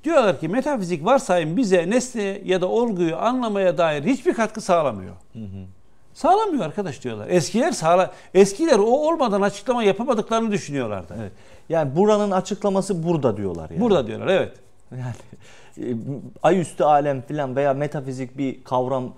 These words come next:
Speaker 2: yumağına filan bunlara hiçbirine ihtiyaç yok.
Speaker 1: Şöyle, mutlak ihtiyaç olmadığını iddia etmiyorlar aslında. Onlar fiziksel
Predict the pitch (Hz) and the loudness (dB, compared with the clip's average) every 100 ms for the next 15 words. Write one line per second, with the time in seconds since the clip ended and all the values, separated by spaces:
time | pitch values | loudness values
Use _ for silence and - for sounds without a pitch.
0 | - - - - 135 143 135 127 120 139 | -18 -20 -16 -6 -4 0 2 0 -2 -4
1 | 127 123 156 143 139 175 - 147 151 - | -4 -4 -2 -2 -4 -6 -8 -8 -6 -4
2 | 131 - 104 90 - 262 127 95 - - | -6 -6 -10 -4 -2 0 -2 -8 -14 -20
3 | - - 123 190 - 320 254 208 - 233 | -20 -8 -2 -2 0 -2 0 -6 -4 -6
4 | 220 214 214 180 180 165 165 175 196 190 | -4 -4 -4 -2 -2 -4 -4 -4 -4 -6
5 | 135 98 92 92 - 92 78 80 - - | -8 -6 -8 -12 -14 -14 -16 -20 -20 -20
6 | - - - - - - 180 294 240 113 | -20 -20 -20 -20 -12 -2 -2 0 -4 -6
7 | - 170 180 233 - 294 403 | -6 -2 0 -2 0 0 2